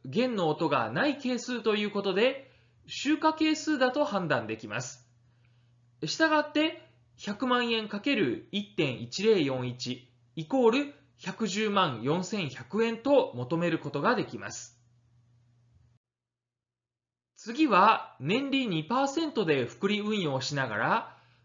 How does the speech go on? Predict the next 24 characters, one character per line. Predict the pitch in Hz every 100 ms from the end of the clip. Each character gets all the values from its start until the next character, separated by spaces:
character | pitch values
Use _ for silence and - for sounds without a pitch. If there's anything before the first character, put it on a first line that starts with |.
| -
毎 | 156 254 254
年 | 247 - 233
一 | - 160 -
定 | 320 294
額 | 226 220 247
を | 247
積 | -
み | 180
立 | 170 160
て、 | 147 190 233 - _ _ _ -
五 | 143 214
年 | 254 247
後 | 233
に | 220 147 113
百 | 143 - 247
万 | 254 247
円 | 240 240
を | 269
準 | 156 180
備 | 147
す | 127 135
る | 123
場 | 120
合、 | 117